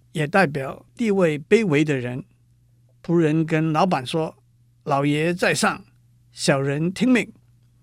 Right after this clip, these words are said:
小人也代表品德修养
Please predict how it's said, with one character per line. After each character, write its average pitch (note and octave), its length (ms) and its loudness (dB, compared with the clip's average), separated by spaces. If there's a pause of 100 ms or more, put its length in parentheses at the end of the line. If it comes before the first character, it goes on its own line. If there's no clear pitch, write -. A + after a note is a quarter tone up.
(580)
小 E3+ 240 2
人 G#3 420 2
也 D3+ 240 -4
代 F3 160 0
表 C#3 520 -10
品 C#3+ 200 -4
德 C#3+ 380 -4
修 A3+ 260 -4
养 D#3+ 240 -2